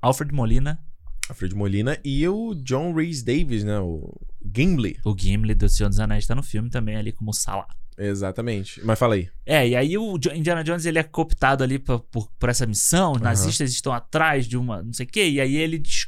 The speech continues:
Speaker 1: ele, na, no conhecimento dele, ele fala que é atrás da Arca da Aliança, né? Que
Speaker 2: Isso.
Speaker 1: a Arca da Aliança seria onde estão as, as pedras dos Dez Mandamentos.
Speaker 2: Foi onde
Speaker 1: Que
Speaker 2: eles carregaram as pedras.
Speaker 1: É, e
Speaker 2: Mas
Speaker 1: onde
Speaker 2: não
Speaker 1: tá
Speaker 2: que as pedras estão lá.
Speaker 1: É, as, a, as pedras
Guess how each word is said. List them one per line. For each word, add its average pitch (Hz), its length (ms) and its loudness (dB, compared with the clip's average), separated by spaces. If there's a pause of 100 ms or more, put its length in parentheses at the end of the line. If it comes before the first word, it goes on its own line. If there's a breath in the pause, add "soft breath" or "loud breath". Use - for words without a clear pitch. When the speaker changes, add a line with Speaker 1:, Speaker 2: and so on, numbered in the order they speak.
Speaker 1:
ele, 120 320 -2
na, 104 300 -2 (120)
no 117 260 -4
conhecimento 131 560 0
dele, 139 180 -4
ele 208 60 -6
fala 139 320 0
que 147 200 -4
é 156 200 2 (260 soft breath)
atrás 131 380 0
da 123 100 2
Arca 131 300 -2
da 110 80 -2
Aliança, 101 500 -4
né? - 180 -12
Que - 200 -2
Speaker 2:
Isso. - 280 -4 (200 loud breath)
Speaker 1:
a 107 80 -2
Arca - 200 -4
da 110 100 2
Aliança 117 260 0
seria 123 180 0
onde 127 140 -4
estão 123 260 -4
as, 110 300 -4
as 143 200 -4
pedras 110 460 0
dos 101 160 -2
Dez 110 240 0
Mandamentos. 104 840 -6 (400 soft breath)
Speaker 2:
Foi 123 120 0
onde 127 60 0
Speaker 1:
Que 139 60 2
Speaker 2:
eles - 140 -2
carregaram 147 600 2
as 87 120 -2
pedras. 69 360 -8
Speaker 1:
É, 147 120 0
e 110 60 0
Speaker 2:
Mas 117 100 6
Speaker 1:
onde 117 100 6
Speaker 2:
não 135 80 6
Speaker 1:
tá - 60 2
Speaker 2:
que 104 60 4
as - 100 -2
pedras 95 380 2
estão - 140 -12
lá. - 100 -12
Speaker 1:
É, 156 180 0
as, 104 180 -4
a, 110 320 0
as 110 80 -2
pedras 131 460 -2